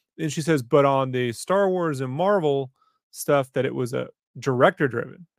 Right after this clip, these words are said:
which kind of flies, especially on the Marvel one, flies right in the face of even that book,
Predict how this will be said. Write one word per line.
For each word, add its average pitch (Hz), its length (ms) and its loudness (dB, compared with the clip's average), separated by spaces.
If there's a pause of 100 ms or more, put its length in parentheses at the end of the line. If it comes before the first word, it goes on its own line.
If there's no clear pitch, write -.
(340)
which - 120 -16
kind 262 160 4
of 220 100 0
flies, 160 540 4 (800)
especially 170 300 0
on 190 80 0
the 139 60 0
Marvel 135 340 4
one, 120 140 -2
flies 139 460 -2
right 131 380 -4
in 123 360 -14 (100)
the 120 100 -10
face 139 380 -4
of 127 100 -6
even 127 200 -6
that 117 200 -4
book, 165 320 -4